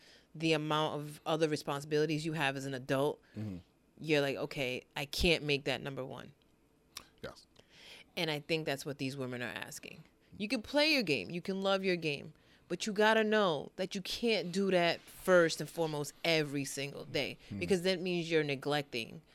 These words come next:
Speaker 2: Mm, you're
Speaker 1: something
Speaker 2: neglecting
Speaker 1: else.
Speaker 2: something else. So I, I, I was playing Spider-Man when I first got this thing, and I was so, like, engrossed in the story, in the
Speaker 1: Mm-hmm.
Speaker 2: game. I,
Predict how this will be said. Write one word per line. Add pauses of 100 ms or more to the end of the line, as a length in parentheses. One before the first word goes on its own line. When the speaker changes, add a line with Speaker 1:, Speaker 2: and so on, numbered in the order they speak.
(100)
Speaker 2:
Mm, (140)
you're
Speaker 1:
something
Speaker 2:
neglecting
Speaker 1:
else.
Speaker 2:
something
else. (880)
So
I, (2500)
I, (1040)
I
was
playing
Spider-Man (300)
when
I
first
got
this
thing, (520)
and
I
was
so,
like, (340)
engrossed
in
the
story,
in
the
Speaker 1:
Mm-hmm.
Speaker 2:
game.
I,